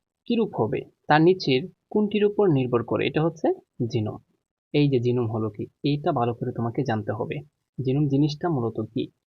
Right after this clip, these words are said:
এটা কি ডিএনএ বিন্যাসের ক্রম, মানে এই সারিবদ্ধভাবে সাজানো? না, এটা তো হবে না।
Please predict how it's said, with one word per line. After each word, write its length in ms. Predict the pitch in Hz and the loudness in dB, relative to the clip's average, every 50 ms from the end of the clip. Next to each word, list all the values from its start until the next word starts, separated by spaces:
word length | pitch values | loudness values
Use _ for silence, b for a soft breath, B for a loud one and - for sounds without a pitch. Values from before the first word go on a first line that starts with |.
| _ _ _ | _ _ _
এটা 160 | - 156 190 185 | -4 -2 -2 -2
কি 300 | 185 - 180 135 135 - - _ _ _ _ _ _ - | -2 -2 -2 -2 -2 -4 -10 _ _ _ _ _ _ -6
ডিএনএ 400 | 135 127 151 160 175 175 185 190 | 0 2 4 6 6 6 6 4
বিন্যাসের 460 | 165 139 131 131 139 143 147 - 165 160 - - | 4 2 2 0 0 -2 -2 -4 -4 -4 -4 -2
ক্রম, 300 | - 170 175 143 110 - - _ _ _ _ _ _ _ _ - | 0 0 0 0 -2 -6 -10 _ _ _ _ _ _ _ _ -6
মানে 280 | 117 107 110 107 107 - _ _ _ _ _ - | -4 -4 -4 -6 -10 -14 _ _ _ _ _ -6
এই 300 | - 120 113 110 - - - _ _ _ _ _ _ _ _ _ _ - 156 | -4 -4 -4 -4 -6 -10 -14 _ _ _ _ _ _ _ _ _ _ -10 -6
সারিবদ্ধভাবে 800 | - - 147 143 156 160 165 165 165 175 180 185 180 190 190 180 | 0 2 4 4 4 4 2 2 2 4 4 4 4 4 2 2
সাজানো? 400 | - - 143 139 160 196 220 180 | 2 0 0 2 2 2 0 0
না, 240 | 135 120 123 113 131 | 0 0 -2 -2 -2
এটা 200 | 127 - 131 123 | -2 -4 -4 -4
তো 80 | - | -4
হবে 220 | 107 104 101 92 - | -4 -4 -4 -6 -8
না। 100 | 127 | -8